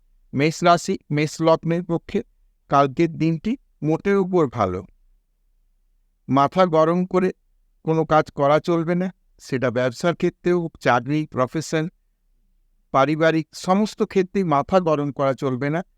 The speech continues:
মাথা ঠান্ডা রেখে কাজ করলে কালকের দিন মোটের উপর overall ভালো যাবে।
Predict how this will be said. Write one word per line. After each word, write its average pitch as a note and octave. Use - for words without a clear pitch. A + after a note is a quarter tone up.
মাথা C3+
ঠান্ডা D#3
রেখে E3+
কাজ C#3+
করলে D#3
কালকের C3
দিন C#3+
মোটের D3+
উপর E3
overall B2
ভালো G2+
যাবে। F#2+